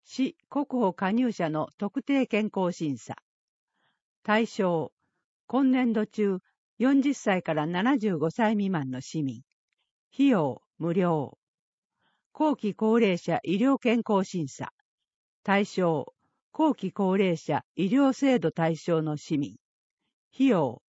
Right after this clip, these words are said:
無料。いずれも申し込み受診時には、一、市健診チケット。二、健康診査受診券。三、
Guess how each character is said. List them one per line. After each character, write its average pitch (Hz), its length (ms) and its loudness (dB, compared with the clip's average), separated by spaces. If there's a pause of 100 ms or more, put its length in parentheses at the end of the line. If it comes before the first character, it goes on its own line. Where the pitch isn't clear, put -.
無 156 120 -2
料。 165 400 0 (960)
い 196 140 -4
ず 269 140 2
れ 254 120 4
も 220 240 2 (240)
申 240 160 2
し - 120 -8
込 208 160 0
み 196 240 0
受 208 120 -2
診 254 280 2
時 165 120 -4
に 165 120 -2
は、 135 200 -2 (400)
一、 196 360 -4 (440)
市 - 440 -4
健 254 240 2
診 254 240 2
チ - 120 -20
ケ 151 120 -2
ッ 123 60 -6 (120)
ト。 - 160 -10 (500)
二、 214 220 -2 (320)
健 247 280 2
康 247 200 4
診 240 240 0
査 214 140 2
受 185 160 0
診 180 320 -4
券。 156 300 -4 (520)
三、 202 400 0